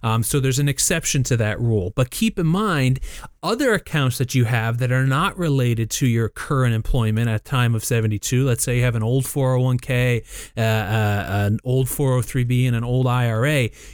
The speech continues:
you do have to take your R M D from those accounts. Um, so, i-, you know, it, you gotta, again, be on top of these things and making sure you don't miss something and, and assuming, "Oh, I don't have to take an R M D off of anything." Because,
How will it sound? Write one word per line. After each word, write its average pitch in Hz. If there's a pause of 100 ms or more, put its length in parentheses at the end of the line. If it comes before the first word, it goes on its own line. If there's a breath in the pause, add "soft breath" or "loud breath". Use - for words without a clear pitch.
you 175
do 196
have 180
to 135
take 127
your 131
R 123
M 120
D 117
from 120
those 170
accounts. - (320 loud breath)
Um, 123
so, 143
i-, -
you 139
know, 147
it, 143
you 147
gotta, 170 (160)
again, 160
be 139
on 135
top 165
of 151
these 135
things 131
and 127
making 139
sure 135
you 127
don't 123
miss 139
something 143
and, 117
and 117
assuming, 131
"Oh, 156
I 123
don't 131
have 131
to 123
take 127
an 127
R 123
M 120
D 120
off 117
of 113
anything." 143
Because, 127